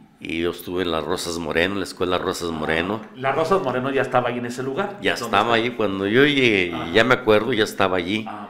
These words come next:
Speaker 2: ok.
Speaker 1: Y eran, eran, los edificios eran altos, de techo alto.
Speaker 2: Ajá.
Speaker 1: Y sa-, salones ahí había. Y
Speaker 2: O sea,
Speaker 1: había
Speaker 2: no estaba el edificio como está ahora.
Speaker 1: Como está ahora, no.
Speaker 2: Ah, ok.
Speaker 1: Por eso ves más, más
Speaker 2: Ya más
Speaker 1: nuevo,
Speaker 2: moderno.
Speaker 1: más moderno.
Speaker 2: Ajá.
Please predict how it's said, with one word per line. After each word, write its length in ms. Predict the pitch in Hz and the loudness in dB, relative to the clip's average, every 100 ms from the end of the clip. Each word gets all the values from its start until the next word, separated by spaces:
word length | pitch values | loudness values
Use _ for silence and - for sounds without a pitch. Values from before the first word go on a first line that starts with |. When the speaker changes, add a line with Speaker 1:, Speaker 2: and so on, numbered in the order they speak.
| - | -16
Speaker 2:
ok. 60 | - - - _ - | -18 -20 -20 _ -8
Speaker 1:
Y 220 | 82 82 | -2 4
eran, 640 | 90 92 85 73 69 67 - - - | 4 4 0 -4 -10 -12 -14 -16 -16
eran, 720 | - 50 71 78 87 80 69 69 | -10 -6 -2 0 0 -2 -8 -12
los 160 | 69 | -8
edificios 480 | 82 71 90 95 90 | -8 -8 -6 -6 -4
eran 520 | 92 85 80 67 69 - | -2 -2 -4 -10 -14 -6
altos, 560 | - 95 98 - 101 - | -2 0 -2 -8 -10 -10
de 80 | - | -8
techo 340 | 85 - 73 | -8 -6 -4
alto. 380 | 78 - - 104 - - | -4 -4 -10 -12 -14 -20
Speaker 2:
Ajá. 420 | 104 95 98 95 - - _ _ - | -20 -18 -18 -20 -20 -20 _ _ -16
Speaker 1:
Y 300 | - 73 73 | -12 -10 -10
sa-, 260 | - - - - | -2 -4 -4 -14
salones 540 | - 82 95 120 120 107 | -4 0 0 0 -2 -4
ahí 100 | 101 | -4
había. 480 | 98 107 127 - - - _ _ - | -4 -4 -6 -8 -14 -20 _ _ -16
Y 160 | - 87 | -12 -6
Speaker 2:
O 40 | |
sea, 100 | 82 | -4
Speaker 1:
había 100 | 180 | -2
Speaker 2:
no 60 | - | -2
estaba 400 | 185 170 175 175 | 2 4 8 6
el 180 | 147 139 | 6 0
edificio 600 | 139 135 131 151 - 151 | 0 -2 -8 -6 -4 -2
como 180 | 123 123 | -2 -4
está 200 | 123 143 | 0 2
ahora. 240 | 160 151 | 4 2
Speaker 1:
Como 80 | 95 | -2
está 200 | - 85 | -4 -2
ahora, 380 | 80 73 80 90 | -2 -2 -4 -4
no. 200 | 71 65 | -4 -6
Speaker 2:
Ah, 280 | 104 110 95 | -8 -10 -12
ok. 460 | - - - - | -16 -20 -20 -12
Speaker 1:
Por 120 | - 76 | -4 -4
eso 200 | - 78 | -4 -2
ves 160 | 82 | -2
más, 360 | 82 85 78 69 | 0 -2 -2 -6
más 220 | 73 82 | -2 -2
Speaker 2:
Ya 60 | 82 | 0
más 100 | 87 | 2
Speaker 1:
nuevo, 240 | 101 110 | 2 2
Speaker 2:
moderno. 380 | 135 151 147 127 | 0 -2 -2 -4
Speaker 1:
más 160 | 82 | -4
moderno. 540 | 82 85 85 92 104 110 | -2 0 2 2 0 -6
Speaker 2:
Ajá. 140 | - | -8